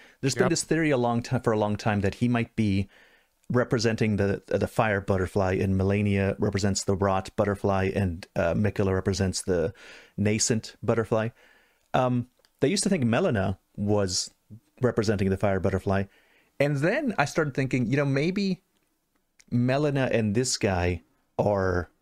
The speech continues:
Speaker 1: we, we already know he's a child of Marika. Uh, but he has his eye closed <laughs> in the same way that, that Melina has her eye closed. And I'm like, and before they used to think that she was the fire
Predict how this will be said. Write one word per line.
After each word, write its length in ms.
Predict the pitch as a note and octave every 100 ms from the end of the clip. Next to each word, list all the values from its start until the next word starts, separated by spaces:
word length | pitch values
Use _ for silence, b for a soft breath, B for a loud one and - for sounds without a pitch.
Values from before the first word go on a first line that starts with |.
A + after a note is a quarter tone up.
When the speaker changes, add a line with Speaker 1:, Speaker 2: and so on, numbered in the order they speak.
| _ _ _ _ _ _ _ _ _ _
Speaker 1:
we, 160 | D3 E3+
we 140 | F3
already 200 | A3 B3
know 120 | G#3+ F3
he's 100 | C3+
a 40 |
child 200 | - B2 G#2
of 60 |
Marika. 400 | F#2 E2 E2 - - _ _ _ -
Uh, 240 | A2 G2+ - _ _ _ _ _ _ _ _ _ _ _ _ _ _ _ _ _ _ _ _ _ -
but 120 | D3
he 120 | F3+
has 200 | G#3 -
his 160 | C#4 -
eye 220 | C#3+ D#3 A3
closed 800 | - A2+ F#2+ - G2+ - - - -
<laughs> 160 | -
in 120 | D#3 C3
the 60 |
same 240 | A#2+ D3 D3
way 140 | C#3+
that, 360 | B2+ A2 A#2 G#2
that 180 | A2
Melina 380 | A#2+ B2 D3+ A#2+
has 260 | G2 G#2 F#2+
her 160 | A2
eye 160 | G#2+ F#2+
closed. 540 | - F#2+ F2 F2 - - b b b b b
And 140 | C3 B2+
I'm 140 | A#2+
like, 220 | B2+ A2 -
and 300 | A#2+ A2+ -
before 340 | B2 D#3 F#3+
they 100 | F3
used 180 | D3+ C#3
to 60 | C3+
think 160 | C#3
that 120 | B2
she 160 | - E3
was 140 | E3+ A#2+
the 80 |
fire 480 | A2+ A2+ G2 F2+ F2+